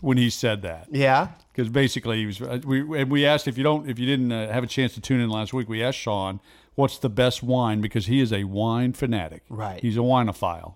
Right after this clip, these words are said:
Speaker 1: Wino. He's a wino.
Speaker 2: A wino. Yeah.
Speaker 1: Is, "What's the best wine to drink while you're watching the N B A Finals?" And he said, "Well, if the Spurs are in it, you break out something good." Really
Speaker 2: Right.
Speaker 1: good. Now you break out, you know,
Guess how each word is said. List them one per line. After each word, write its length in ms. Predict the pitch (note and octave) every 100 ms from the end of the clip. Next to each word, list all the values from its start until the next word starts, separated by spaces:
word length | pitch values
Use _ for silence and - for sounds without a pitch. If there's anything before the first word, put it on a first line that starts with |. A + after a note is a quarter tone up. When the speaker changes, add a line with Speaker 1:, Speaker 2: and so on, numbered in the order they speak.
| A2+
Speaker 1:
Wino. 420 | A#2+ A2+ F2+ D#2+ -
He's 120 | A#2
a 40 |
wino. 300 | B2+ A#2+ F2+
Speaker 2:
A 40 | F#2+
wino. 440 | B2 C3 A2+ - - -
Yeah. 280 | C3+ G2+ G2
Speaker 1:
Is, 240 | D3 B2+ C3
"What's 380 | B2+ D#3 F3
the 100 | -
best 380 | B2+ C3+ B2+ -
wine 440 | B2 B2 B2 A#2+ G#2+
to 80 | G#2
drink 440 | G2 A2 G#2+ G2+
while 140 | G#2
you're 80 | G2+
watching 340 | G2+ G2 - G2+
the 80 |
N 80 | F#2+
B 160 | F2+ E2
A 20 |
Finals?" 580 | - F2+ D2 - - -
And 80 | A2+
he 80 | G#2
said, 140 | B2
"Well, 240 | F3+ A3 G3+ G2+
if 120 | A#2
the 60 | G#2+
Spurs 360 | - B2 A#2+ A#2+
are 80 | C3+
in 60 |
it, 140 | A#3+ C#4 - - - _
you 140 | G#2+ G#2+
break 240 | A#2 A2
out 100 | G2+
something 300 | - G#2+ A2+
good." 280 | G#2 D#2 - _ _ _
Really 200 | A2 B2 A2
Speaker 2:
Right. 60 |
Speaker 1:
good. 140 | G#2 F2+ - - _ A#2+
Now 380 | B2+ B2 B2
you 180 | C3+ B2+
break 320 | A2 B2 A#2
out, 380 | A#2 G#2 G2+ G2+ _ _ _ _ _ _ _ _ _ _ _ -
you 140 | A#2+
know, 200 | F2 E2+